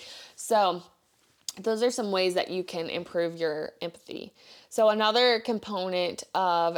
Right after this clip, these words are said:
emotional intelligence is effective communication or social skills. And if you've developed your social skills, you're adept at, um, you know, interacting with others, like, working on teams,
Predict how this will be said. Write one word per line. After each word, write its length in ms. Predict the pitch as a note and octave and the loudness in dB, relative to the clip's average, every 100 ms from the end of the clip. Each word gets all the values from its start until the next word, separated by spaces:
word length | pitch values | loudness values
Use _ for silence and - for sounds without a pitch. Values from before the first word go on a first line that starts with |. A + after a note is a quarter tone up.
| - | -4
emotional 480 | F#3+ F3+ F3+ F#3 F#3 | -2 -2 -2 -4 -6
intelligence 640 | F3+ F3 F3 F3+ F3+ - | -4 -2 -2 -4 -8 -4
is 300 | F3+ F3 E3+ | -2 -2 -4
effective 560 | - F#3 F#3+ G3 F#3 | -4 -2 -2 -2 -6
communication 760 | - F#3 F3+ D#3 A#3+ A#3+ A#3+ A3 | -6 -8 -8 -4 -2 -2 -2 -6
or 220 | E3+ F3 | -4 -6
social 460 | - - G3+ B3+ C4 | -6 -6 -4 -2 -2
skills. 500 | - D4+ D4+ D#4+ - - - - - | 0 2 2 0 -4 -16 -20 -20 -6
And 380 | A3+ A3+ A3+ A3 | -2 2 2 2
if 200 | - A3+ | 2 2
you've 240 | A#3 A#3+ C4+ | 0 -2 -2
developed 720 | D#4 G#3+ F#3 F#3+ F#3+ - G3 | 0 2 4 4 2 0 -4
your 140 | F#3 | -2
social 360 | - D#3+ G3 G3 | -2 -2 -4 -6
skills, 500 | - G3+ G3 G3 F#3+ | 0 2 2 0 -2
you're 200 | F3+ F3 | 2 2
adept 500 | F3+ F#3 F3+ - - | 2 2 0 -2 -4
at, 400 | - E3 D3 C#3+ - - | -2 0 0 -2 -6 -14
um, 480 | E3+ D#3 - - - - - _ _ | -12 -14 -14 -16 -18 -20 -20 _ _
you 80 | - | -16
know, 260 | G#1+ - - _ - | -14 -14 -14 _ -8
interacting 560 | G3 F#3 D3 F#3 F3 | -4 0 0 -2 -6
with 140 | E3 - | -6 0
others, 440 | A#3 A3+ A3+ A3 F3+ | 2 2 2 2 0
like, 160 | E3 | -4
working 320 | D#3+ - E3+ | -4 -6 -10
on 200 | E2+ E2 | -10 -10
teams, 480 | - A#3+ G#3+ G#3 G3+ | -6 -4 -2 -4 -6